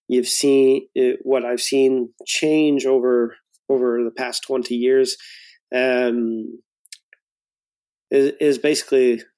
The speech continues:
the, the bikes have become such an amazing thing, and the, and where we speak about the athletes, uh, uh, fit n-, now. There was usually <laughs> raw talent that also went out on the,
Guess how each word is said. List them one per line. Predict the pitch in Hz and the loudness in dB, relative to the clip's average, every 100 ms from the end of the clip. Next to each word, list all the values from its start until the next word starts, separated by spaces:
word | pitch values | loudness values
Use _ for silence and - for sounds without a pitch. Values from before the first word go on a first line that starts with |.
| - | -6
the, | 123 110 - - | -4 -4 -6 -10
the | |
bikes | 110 120 143 135 | -8 -4 -4 -4
have | 120 - | -8 -6
become | 123 127 120 | -6 -6 -6
such | 117 - 147 - | -6 -4 -6 -4
an | 123 | -4
amazing | 120 135 131 123 135 | -2 -2 0 -4 -4
thing, | 147 151 131 | -2 -2 -2
and | 123 | -2
the, | 120 120 - - - _ | -2 -4 -8 -20 -20 _
and | 147 135 120 - _ | -2 0 -2 -10 _
where | 139 143 123 | 0 2 2
we | 123 123 | 2 0
speak | - - - 180 - | -2 -8 -2 -2 -2
about | 120 120 | -4 -4
the | 120 127 | -2 -2
athletes, | 151 165 131 131 - - - _ _ _ | -2 -2 -2 -2 -4 -8 -12 _ _ _
uh, | 127 113 113 - - _ _ _ _ _ _ _ _ - | -6 -4 -4 -8 -14 _ _ _ _ _ _ _ _ -6
uh, | 131 110 104 104 113 - _ | -4 -4 -8 -14 -18 -20 _
fit | - - - 160 - _ _ _ - | -12 -8 -4 -4 -4 _ _ _ -6
n-, | 143 - | -6 -2
now. | 147 139 143 139 123 - _ | -2 0 2 2 0 -8 _
There | 127 131 | -4 -2
was | 120 139 151 139 | 0 2 2 0
usually | 135 135 123 113 123 - | 0 0 0 -2 -2 -2
<laughs> | 156 123 | 0 0
raw | 143 143 147 | 0 0 0
talent | 143 143 131 127 90 | 0 -2 -2 -2 -6
that | 143 131 | -4 0
also | 131 135 143 | 0 0 0
went | 123 139 131 | 2 2 2
out | 135 139 - _ _ 139 | 0 -2 -8 _ _ -2
on | 139 | -2
the, | 127 127 | -2 -8